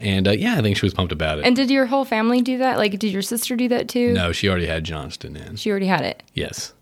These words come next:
Speaker 2: Did Trey have it too?
Speaker 1: No. He was Joseph Donald Warren the third, went by Trey.
Speaker 2: Did he, did he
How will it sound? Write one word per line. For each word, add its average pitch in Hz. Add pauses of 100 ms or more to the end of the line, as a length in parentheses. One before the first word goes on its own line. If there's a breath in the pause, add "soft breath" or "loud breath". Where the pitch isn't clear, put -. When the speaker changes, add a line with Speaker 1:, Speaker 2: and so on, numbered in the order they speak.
Speaker 2:
Did 196
Trey 233
have 370
it 339
too? 440 (260)
Speaker 1:
No. 80 (160)
He -
was 87
Joseph 92
Donald 87
Warren 85
the 78
third, 82
went 82
by 80 (100)
Trey. - (320)
Speaker 2:
Did 220
he, 226
did 202
he 220